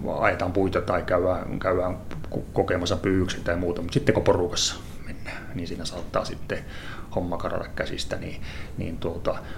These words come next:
vaikka on mitä sitten ympärillä, ympärillä suojana, niin jos sitten käyttäytymisellä se niinkö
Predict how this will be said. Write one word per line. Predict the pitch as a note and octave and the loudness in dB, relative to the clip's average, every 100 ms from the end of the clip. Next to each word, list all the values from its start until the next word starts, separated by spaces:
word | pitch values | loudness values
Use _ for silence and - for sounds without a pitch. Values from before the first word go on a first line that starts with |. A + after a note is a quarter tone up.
| - | 0
vaikka | F#2 - A#2 | 2 6 10
on | G#2+ | 12
mitä | A2 A2+ F#2 | 10 10 8
sitten | F#2+ - - F#2 F#2 - - - | 4 0 0 0 -4 -8 -6 -2
ympärillä, | G#2+ G#2+ G2 F2+ F2+ F2+ - - - - - - | 0 4 4 2 0 0 -2 -4 -8 -8 -8 -4
ympärillä | F#2+ F#2+ F2 E2+ - - - E3 | 0 0 0 0 -4 -4 -6 -4
suojana, | - A2+ F#2 F2 E2+ E2 - - | 4 6 6 4 0 -4 -4 -4
niin | E2 | -2
jos | F2 - | -2 -2
sitten | - - - | -4 -2 4
käyttäytymisellä | F#2+ F2 E2+ D#2+ E2+ F2 F2 - - - - - | 4 4 -2 -2 -4 -4 -6 -6 -8 -8 -8 -8
se | - E2+ | -4 -2
niinkö | E2+ E2 | -2 -2